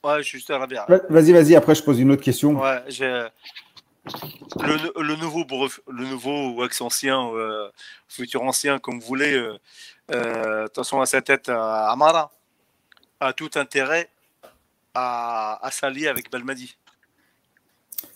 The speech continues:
Speaker 2: Ouais, mais c'est pas ré-,
Speaker 1: Ouais.
Speaker 2: ça semble pas être réciproque, c'est ça le problème.
Speaker 1: Ouais.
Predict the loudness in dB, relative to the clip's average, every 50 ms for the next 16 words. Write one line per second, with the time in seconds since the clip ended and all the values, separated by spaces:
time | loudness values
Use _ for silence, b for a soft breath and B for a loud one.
0 | -4 0 2 2 2 2 6 6 6 6 6 2 2 4 6 6 6 8 8 8
1 | 10 10 10 10 6 6 8 6 6 8 8 6 2 0 0 4 6 6 6 6
2 | 4 4 4 4 6 6 6 6 6 4 2 -2